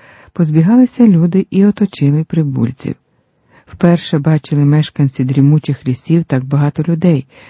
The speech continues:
що прибилися до них посеред ночі. Коли ж кияни розповіли, чого і як втекли з міста Кия, загомоніли збуджено,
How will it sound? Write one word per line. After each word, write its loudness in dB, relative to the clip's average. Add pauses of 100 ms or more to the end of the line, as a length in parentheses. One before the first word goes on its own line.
що -4
прибилися 0
до 0
них 2
посеред -6
ночі. -2 (1400)
Коли 2
ж -6
кияни 2
розповіли, 0
чого -2
і 0
як -2
втекли -2
з -6
міста 0
Кия, -2 (600)
загомоніли 6
збуджено, -4